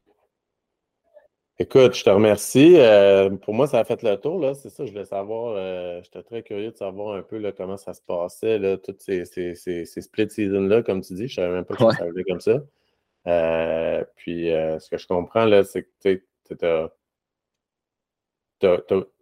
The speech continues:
Speaker 1: ça, ça vient beaucoup de toi, là, tu sais, le, le choix d'aller aux États-Unis, puis tout le travail que t'as fait pour aller à taf, là, c'est, c'est,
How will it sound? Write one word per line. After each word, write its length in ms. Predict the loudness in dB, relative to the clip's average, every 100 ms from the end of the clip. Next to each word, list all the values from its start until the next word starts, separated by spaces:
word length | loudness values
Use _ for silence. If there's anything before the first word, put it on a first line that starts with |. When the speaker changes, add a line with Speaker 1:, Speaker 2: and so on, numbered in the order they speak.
| _ _
Speaker 1:
ça, 240 | _ -6 0
ça 160 | 2
vient 140 | 4 4
beaucoup 240 | 4 2
de 60 | 2
toi, 280 | 6 6 6
là, 200 | 4 0
tu 80 |
sais, 100 | -4
le, 300 | 0 0 0
le 120 | -2 -6
choix 240 | -4 -2
d'aller 240 | 0 -2 -4
aux 100 | -6
États-Unis, 760 | -8 -8 -8 -8 -8 -8 -10 _ _ _
puis 840 | -16 -14 -14 -16 -16 -16 -16 _ _ _ _ _ _ _ _ _ _ -20 -16 -10
tout 100 | -4
le 100 | -4
travail 340 | -2 0 0
que 100 | 0
t'as 180 | -4 -6
fait 420 | -8 -2 2 2 0 -10
pour 160 | -4
aller 260 | -2 -2 -2
à 100 | -4
taf, 420 | -2 0 0 -4
là, 120 | -8
c'est, 180 | -8 -12
c'est, 280 | -12 -12